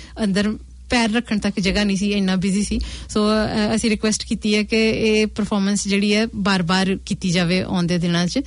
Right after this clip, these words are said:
ਤੋ, ਅਹ, ਕੋਈ ਵੱਡਾ ਵੈਨਿਊ ਲੈ ਕੇ ਜਿੱਥੇ, ਅਹ, ਜ਼ਿਆਦਾ ਲੋਕ ਬੈਠ ਸਕਣ। ਤੋ, ਅਹ, ਅਗਰ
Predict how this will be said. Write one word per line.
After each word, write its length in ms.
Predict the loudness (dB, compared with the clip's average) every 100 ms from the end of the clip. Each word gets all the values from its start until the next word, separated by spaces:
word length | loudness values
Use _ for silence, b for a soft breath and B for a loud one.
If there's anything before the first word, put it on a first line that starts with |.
| B B B
ਤੋ, 280 | -2 0 0
ਅਹ, 420 | 0 -2 -2 -4 -14 -10 -2
ਕੋਈ 160 | 0
ਵੱਡਾ 500 | 0 0 0 2 0
ਵੈਨਿਊ 360 | 2 2 2 0
ਲੈ 140 | 0
ਕੇ 200 | 0 -4 -4 -4
ਜਿੱਥੇ, 480 | -4 0 0 2 0
ਅਹ, 340 | -2 -2 -4
ਜ਼ਿਆਦਾ 280 | -2 0 2
ਲੋਕ 260 | 2 0
ਬੈਠ 240 | 0 0 -2
ਸਕਣ। 260 | -4 -2 -4 B B B
ਤੋ, 80 | -2
ਅਹ, 680 | 0 0 0 -2 -2 -4 -4
ਅਗਰ 400 | 0 2 0 -2